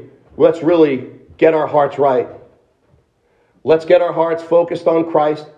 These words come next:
looking back on what he's done, in me-, in, doing in remembrance of him, but also looking forward to what he's doing through the power of his blood and through the power of his, of the body, his bread. He is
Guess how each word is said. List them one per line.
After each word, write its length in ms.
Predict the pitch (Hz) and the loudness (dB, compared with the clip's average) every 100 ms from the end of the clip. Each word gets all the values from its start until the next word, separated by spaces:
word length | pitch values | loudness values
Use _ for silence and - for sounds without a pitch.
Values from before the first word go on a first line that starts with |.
| - | -8
looking 360 | 160 165 160 | -6 -2 0
back 360 | 160 160 165 - | 2 2 0 -2
on 120 | 160 | 0
what 140 | 160 160 | 2 2
he's 200 | 151 - | -2 0
done, 400 | 147 160 180 - - | 0 0 -6 -14 -12
in 180 | 131 139 | -4 -2
me-, 180 | 143 143 | -2 -2
in, 260 | 143 - 135 | -4 -4 -4
doing 420 | 151 160 147 151 | -2 0 -2 -2
in 140 | 151 | -2
remembrance 500 | 139 131 156 151 143 | 0 0 -2 -2 -6
of 60 | 127 | -6
him, 340 | 135 147 147 - - _ - | -6 -4 -6 -10 -20 _ -2
but 120 | 135 | 2
also 320 | 151 151 143 | 2 2 0
looking 400 | 131 151 143 131 | 2 2 0 -8
forward 500 | - 151 170 139 117 | 0 2 2 0 -6
to 80 | 127 | -4
what 220 | 113 127 | 0 0
he's 160 | 123 104 | -4 -14
doing 460 | - 131 113 90 - _ _ _ _ _ | -6 -4 -4 -10 -20 _ _ _ _ _
through 320 | _ - 156 156 | _ -6 0 0
the 100 | 139 | 0
power 460 | 113 104 98 92 - | -4 -4 -4 -6 -4
of 120 | 107 | -4
his 140 | 101 | -4
blood 420 | 98 101 92 90 - _ - | -4 -4 -4 -6 -14 _ -10
and 160 | 104 101 | -10 -8
through 120 | 120 | -10
the 80 | 101 | -8
power 480 | 104 95 92 90 - | -6 -4 -4 -8 -8
of 120 | 101 | -8
his, 160 | 104 92 - | -8 -12 -8
of 160 | 110 101 | -6 -4
the 60 | 101 | -4
body, 340 | 95 98 87 | -4 -6 -8
his 240 | 95 110 | -8 -8
bread. 360 | - 113 98 90 | -6 -2 -2 -4
He 100 | 110 | -4
is 240 | 107 107 | -4 -6